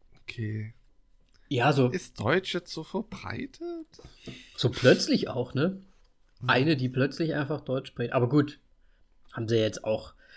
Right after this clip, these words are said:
Speaker 2: i-, das, das war halt wieder so typisch hier, das ist der deutsche Satz, jetzt zu, versucht das mal zu sagen. Also selbst, ähm,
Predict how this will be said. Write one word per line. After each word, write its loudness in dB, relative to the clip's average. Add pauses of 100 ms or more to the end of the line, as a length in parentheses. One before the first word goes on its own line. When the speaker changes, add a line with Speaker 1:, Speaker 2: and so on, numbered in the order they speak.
(220)
Speaker 2:
i-, -4
das, -10
das 2
war 6
halt 8
wieder 8
so 4
typisch 6
hier, 8
das 2
ist 2
der 2
deutsche 2
Satz, 2
jetzt -4
zu, -6
versucht 2
das 2
mal 0
zu -8
sagen. 0
Also 0
selbst, -2
ähm, -6